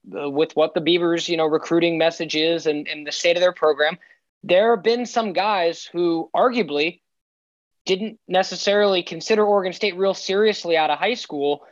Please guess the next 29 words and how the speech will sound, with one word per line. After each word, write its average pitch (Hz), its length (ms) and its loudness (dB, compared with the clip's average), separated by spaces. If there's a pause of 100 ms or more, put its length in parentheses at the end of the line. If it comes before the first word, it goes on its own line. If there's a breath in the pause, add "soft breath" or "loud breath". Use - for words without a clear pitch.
(420 soft breath)
and 175 240 -2
then, 185 380 2 (360 soft breath)
you 196 140 -2
know, 139 320 0
end 202 180 0
up 196 300 0
ending 196 340 -4
up 262 220 0
at 202 60 2
Oregon 156 320 -4
State. 156 420 -2 (240)
And, 180 480 -2
you 240 80 -4
know, 185 160 2
I 202 100 -2
think 247 280 -2
just 214 240 -4
for 180 160 -2
Beaver 269 340 2
fans, 160 520 -2 (680)
you - 440 -4
know, 180 440 2
I, 165 280 0
I 170 60 4
think 208 360 -2
that 170 140 -4
more 196 200 4
than 170 140 2
anything, 160 560 0